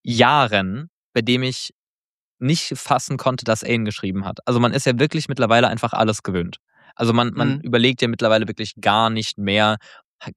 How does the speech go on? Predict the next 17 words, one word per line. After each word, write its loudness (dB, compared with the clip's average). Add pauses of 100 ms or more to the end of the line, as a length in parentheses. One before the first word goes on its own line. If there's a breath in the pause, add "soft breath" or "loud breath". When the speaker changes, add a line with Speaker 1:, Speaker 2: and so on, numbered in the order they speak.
Speaker 1:
hat -2
Donald 2
Trump 0
das -6
gesagt, 0
sondern -8 (200)
man -4
akzeptiert -6
einfach -4
alles. -2 (240)
So. -2
Speaker 2:
Ja, 2
ja. -2 (720)
Speaker 1:
Aber 2
das -2
war 4
wirklich -4